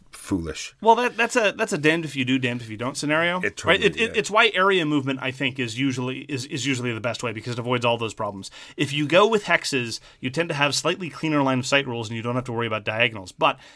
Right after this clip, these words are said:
Speaker 2: you can't do walls. That's the trick. Like, you, you just
Speaker 1: Yes.
Speaker 2: can't do buildings in, in hex systems.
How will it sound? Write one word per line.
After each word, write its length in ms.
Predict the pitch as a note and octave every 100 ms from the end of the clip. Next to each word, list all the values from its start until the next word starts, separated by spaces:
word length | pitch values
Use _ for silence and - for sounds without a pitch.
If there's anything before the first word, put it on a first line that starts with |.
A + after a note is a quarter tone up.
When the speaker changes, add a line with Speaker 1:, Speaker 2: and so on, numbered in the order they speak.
| _
Speaker 2:
you 120 | C3
can't 300 | B2+ E3+ F3
do 120 | D3
walls. 640 | C#3 B2 A#2 G#2+ C3 - - _ - - _ _ _
That's 220 | C#3+ C#3+
the 100 | C#3
trick. 400 | - C#3 - - -
Like, 100 | C#3
you, 120 | D3
you 240 | D3+ F#3 A2
just 160 | A2
Speaker 1:
Yes. 60 | -
Speaker 2:
can't 300 | F#3+ G#3+ D3+
do 180 | F3+ E3+
buildings 680 | C#3 F3 D3+ C#3 C3+ C3 - - - -
in, 420 | - E3 D3+ D3 E3
in 460 | D#3+ C#3+ C3+ C3+ C#3
hex 200 | D#3+ -
systems. 380 | D3 C3+ A#2